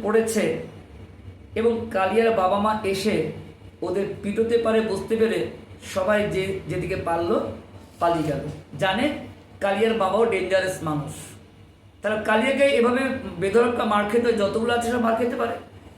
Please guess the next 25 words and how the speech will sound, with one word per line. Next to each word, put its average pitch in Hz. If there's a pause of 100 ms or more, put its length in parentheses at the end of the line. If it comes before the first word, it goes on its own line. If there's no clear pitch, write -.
(120)
তাই 208
কালিয়া 262
রইল 277
মাঠে 247
পড়ে 262
একা, 226 (240)
আর 185
সবাই 240
ছুটে 233
পালিয়ে 226
গেল, 220
কারণ 196
যে 220
থাকবে 214
সে 233
ভ-, 208
সে 214
দোষী 220
হবে। 233 (460)
এই 202
ভয়ে 208
কালিয়াকে 196
আর 170
না 175
বাঁচিয়ে 175